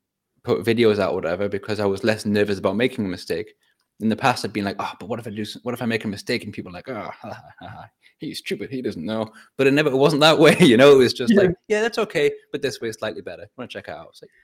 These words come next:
Speaker 1: "Cool, all right, nice."
Speaker 2: Yeah, I mean, I, I thought long and hard before I started to, uh, respond to forum questions, because I thought,
Speaker 1: Mm.
Speaker 2: you know, yeah, you, you're putting yourself out there in a sense,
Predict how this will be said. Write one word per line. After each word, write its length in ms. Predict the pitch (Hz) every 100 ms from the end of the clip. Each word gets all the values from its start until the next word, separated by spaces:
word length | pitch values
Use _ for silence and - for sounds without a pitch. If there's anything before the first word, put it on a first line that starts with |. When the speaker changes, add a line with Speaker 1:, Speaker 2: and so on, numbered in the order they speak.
| _
Speaker 1:
"Cool, 100 | 214 175 _
all 80 | 165
right, 160 | 160 156
nice." 260 | 165 _ _ _ _ _ _
Speaker 2:
Yeah, 180 | - 185
I 160 | 165 180
mean, 200 | 202 220
I, 200 | 196 381 - _ _ _ _ _
I 200 | - 185 185 -
thought 320 | 202 175 175
long 220 | 175 196
and 100 | 180
hard 320 | 170 185 165 - _ _ _ _ _ _ _ _
before 340 | 190 170 170
I 60 | 160
started 520 | 160 180 165 160 160 -
to, 320 | - 165 - 175
uh, 160 | 85 82 _ _ _ _ _ _
respond 400 | 180 180 185 185
to 80 | 170
forum 300 | - 175 175
questions, 640 | 160 156 - 139 - - _ -
because 300 | 180 180 175
I 80 | 170
thought, 280 | 170 160
Speaker 1:
Mm. 20 | 180
Speaker 2:
you 100 | 165
know, 260 | 147 185 175
yeah, 240 | 185 147 -
you, 280 | 170 160 - _ _
you're 360 | 262 185 190
putting 300 | 208 254 233
yourself 320 | 190 175 165
out 160 | 165 175
there 220 | 170 156
in 220 | - 170 170
a 20 |
sense, 640 | 170 156 - - - -